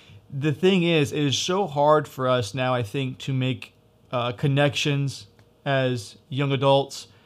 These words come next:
Um, for some, whatever reason that is, whether it's because technology has made us so introverted maybe, <laughs> and so we can't even, like, talk to somebody, or if we do get up enough nerve to talk to somebody, we're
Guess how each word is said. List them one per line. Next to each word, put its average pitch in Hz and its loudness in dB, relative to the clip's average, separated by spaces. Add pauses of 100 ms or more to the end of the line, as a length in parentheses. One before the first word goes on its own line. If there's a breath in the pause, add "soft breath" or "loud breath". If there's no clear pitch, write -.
(200 soft breath)
Um, 127 2
for 143 -4
some, 151 0
whatever 156 4
reason 139 0
that 123 -2
is, 123 -2
whether 131 -4
it's 123 -6
because 131 -4
technology 131 -4
has 131 -2
made 135 -2
us 120 -4
so 131 -6
introverted 139 -4
maybe, 135 -4 (280 soft breath)
<laughs> - -6
and 143 2
so 117 0
we 139 2
can't 139 -2
even, 135 -2
like, 123 -4 (360)
talk 139 2
to 147 -10
somebody, 139 0
or 139 0
if 120 -4
we 127 -4
do 139 0
get 139 0
up 143 -2
enough 135 -2
nerve 143 2
to 135 -6
talk 135 2
to 139 -6
somebody, 135 -2
we're 127 -4